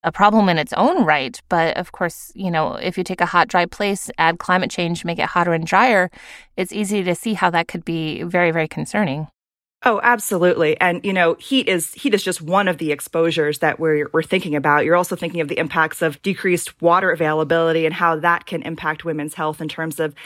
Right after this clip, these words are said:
Speaker 2: you know, their access to proper sanitation and hygiene, especially during vulnerable periods around pregnancy and menstruation.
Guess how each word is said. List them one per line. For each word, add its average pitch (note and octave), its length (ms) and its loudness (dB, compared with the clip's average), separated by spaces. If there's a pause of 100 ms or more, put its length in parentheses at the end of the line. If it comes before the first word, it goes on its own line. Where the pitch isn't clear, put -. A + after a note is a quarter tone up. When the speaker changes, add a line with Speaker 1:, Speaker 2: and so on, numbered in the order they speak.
(200)
Speaker 2:
you F#3+ 60 -4
know, F#3+ 80 2
their F#3+ 180 4
access F#3+ 360 -2
to E3+ 80 -6
proper F3 460 0
sanitation G3 680 -2
and D3+ 100 -2
hygiene, F3+ 440 0
especially E3 420 -2
during D#3+ 220 0
vulnerable D#3 420 0
periods D#3 420 0
around D3 260 0
pregnancy D#3 440 -4
and D3 100 -4
menstruation. C#3+ 720 -2